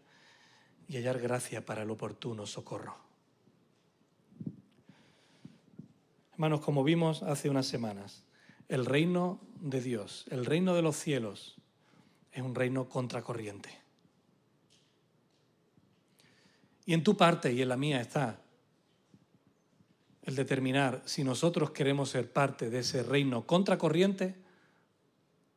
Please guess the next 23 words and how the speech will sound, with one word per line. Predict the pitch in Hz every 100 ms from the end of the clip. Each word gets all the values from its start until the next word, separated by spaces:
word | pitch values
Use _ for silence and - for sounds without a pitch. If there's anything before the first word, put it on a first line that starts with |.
| _ _ _ _ _ _ _ _ _ _ _ _
o | 131
si | 131
queremos | 131 131 143 135
ser | 151 139
de | 135 123
aquellos | - 147 147
que | -
practican | 143 131 117 170 151 143
las | 127 117
cosas | 156 143 117
que | -
no | 127
agradan | 127 147 139 123
a |
Dios | 123 135 113 - - - - -
y | 120
de | 127
los | 117
cuales | - 143 113 98 - _ _ _ _ _ -
no | 131 127
heredarán | 131 123 113 120 113 113 -
el | 113
reino | 107 123 120 104 98